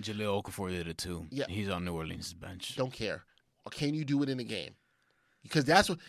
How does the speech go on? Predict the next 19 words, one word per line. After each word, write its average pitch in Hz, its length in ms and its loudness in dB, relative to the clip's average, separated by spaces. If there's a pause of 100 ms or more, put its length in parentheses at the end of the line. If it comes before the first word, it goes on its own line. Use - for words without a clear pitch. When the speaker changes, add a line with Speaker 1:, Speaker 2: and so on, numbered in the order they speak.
Speaker 2:
'cause 165 240 6 (140)
that's 170 340 8
what 226 140 0
gets 185 240 4
you 175 100 0
paid. 127 400 2 (280)
That's 160 200 6
what 165 80 -6
keeps 165 240 -4
you 165 60 0
in 160 60 2
the 156 60 0
court, 123 360 0 (200)
and 120 120 -6
that's 143 240 4
what 151 80 2
makes 151 260 0 (220)
Brian 165 400 6
Fonseca 185 640 4